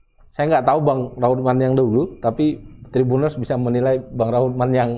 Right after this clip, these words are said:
saat ini. Memang dengan tema kita,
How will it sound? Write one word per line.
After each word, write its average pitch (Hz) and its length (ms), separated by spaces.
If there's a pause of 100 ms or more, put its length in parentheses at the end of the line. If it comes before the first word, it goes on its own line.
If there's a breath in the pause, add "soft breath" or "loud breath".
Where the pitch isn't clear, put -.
(260 loud breath)
saat 127 300
ini. 120 240 (320)
Memang 127 280
dengan 123 260
tema 127 260
kita, 135 480